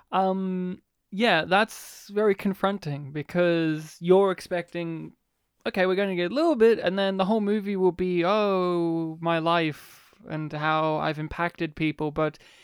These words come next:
it is, all of it is just, we are watching him grow up and live his life and suffer the hardships and, uh,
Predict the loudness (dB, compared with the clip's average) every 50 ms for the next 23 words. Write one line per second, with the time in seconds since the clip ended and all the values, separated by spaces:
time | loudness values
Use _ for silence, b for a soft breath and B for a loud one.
0 | b b b b b 0 2 2 4 2 2 2 2 4 6 6 8 6 6 4
1 | 2 0 -2 -2 -2 -2 0 0 0 0 -2 -4 -8 -12 _ -2 2 2 2 2
2 | 0 -4 -14 b b b b b b b -4 -2 2 4 6 6 6 4 4 4
3 | 2 2 0 -4 -4 -2 -2 -2 -4 -4 -4 -4 -2 -4 -6 -6 -6 -8 -10 _
4 | _ _ _ -20 _ _ _ _ -16 -6 0 4 6 6 6 6 4 2 0 -4
5 | -16 _ _ -20 -14 -12 -10 -8 -4 0 0 0 0 0 -2 -4 -2 -2 -2 0
6 | 0 0 0 -2 -4 -6 -6 -6 -6 -6 b b b b b b b b _ -14
7 | 0 0 0 0 2 -2 -6 -2 0 2 4 4 2 2 -2 -2 -2 -2 -2 -2
8 | -6 -6 -4 -4 -2 -2 -4 -4 -4 -2 -2 0 0 0 0 -2 -4 -6